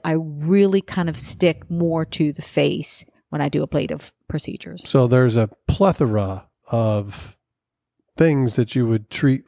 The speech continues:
Speaker 2: with this plasma device.
Speaker 1: Correct. And there's also the patient population. So for example, I can't do ablative lasers on my skin because of my skin coloration. I'm worried that I would hyperpigment.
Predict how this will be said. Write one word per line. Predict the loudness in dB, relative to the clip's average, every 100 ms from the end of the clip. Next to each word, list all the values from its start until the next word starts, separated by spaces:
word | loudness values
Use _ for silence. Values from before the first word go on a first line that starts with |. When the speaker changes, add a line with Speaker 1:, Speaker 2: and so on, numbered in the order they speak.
| -2
Speaker 2:
with | 2 2 -2 -8
this | 0 0 0 -4 -12 _ -4
plasma | 0 0 0 -2 -4 -8 _ _ _
device. | -4 -4 -6 -10 -14 -16 _
Speaker 1:
Correct. | 0 2 2 0 _ _ _ 0
And | 0 0 0
there's | 0
also | 2 2 2 2 2 2 2 -2 -6 _ -12
the | -4 -2
patient | 2 2 0 -4 -4
population. | -4 0 -2 -2
So | 0 2
for | 2
example, | 0 0 0 0 -2
I | -2
can't | 0 0 4
do | 4 4 0 _ _ _ -2
ablative | 2 4 2 2
lasers | 2 0 0 0 -2
on |
my | 0 -2
skin | -2 -2 2 4 2 0
because | -2 0 2
of | 2
my | 2
skin | 0 -2 -2 -4
coloration. | -4 -2 0 0 0 -2
I'm | -2 -4 -2
worried | -2 0 0
that | 0
I | 0
would | -2
hyperpigment. | -2 -4 -2 0 0 0 -4